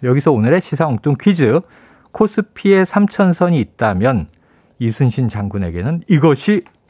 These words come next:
있습니다. 임진왜란 당시 해전에서 활약한 전투선이자 세계 최초의 철갑선으로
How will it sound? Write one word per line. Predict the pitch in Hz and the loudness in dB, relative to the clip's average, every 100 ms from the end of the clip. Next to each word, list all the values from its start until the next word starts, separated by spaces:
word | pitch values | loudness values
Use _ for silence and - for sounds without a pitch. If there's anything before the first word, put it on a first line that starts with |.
| - | -8
있습니다. | 156 - 139 90 76 _ _ _ _ | -6 0 0 0 -6 _ _ _ _
임진왜란 | - 156 165 160 156 143 | 0 2 4 2 2 0
당시 | 127 117 - | -2 -2 -2
해전에서 | 147 185 180 156 131 | 0 2 2 2 0
활약한 | 143 165 156 - 139 | -2 -4 -4 -4 -2
전투선이자 | - 180 214 185 175 120 101 95 165 _ _ _ _ | 0 0 2 0 0 0 -2 -4 -6 _ _ _ _
세계 | _ - 139 131 | _ -4 -2 -2
최초의 | 127 123 - 147 | -4 -8 -4 -6
철갑선으로 | - 190 185 180 - 135 104 117 | -4 -4 -2 -4 -4 -2 0 -2